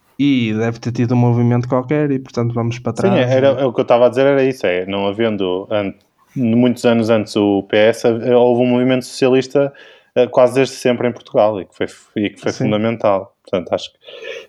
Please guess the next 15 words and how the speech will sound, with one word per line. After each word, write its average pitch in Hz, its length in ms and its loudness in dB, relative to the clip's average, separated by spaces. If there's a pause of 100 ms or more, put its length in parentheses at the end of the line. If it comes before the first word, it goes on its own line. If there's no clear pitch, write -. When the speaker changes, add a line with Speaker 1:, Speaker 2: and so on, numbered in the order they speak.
Speaker 2:
pá, 156 120 4
ma-, 151 400 0
mas, 170 320 2
eh, 147 420 2
eu 160 120 6
acho 180 120 0
que 202 100 2
é 185 40 2
triste 185 420 -2
ter 156 240 2
de 131 160 -16
se 143 540 2
estar 139 260 4
a, 135 340 4 (500)
a, 123 520 2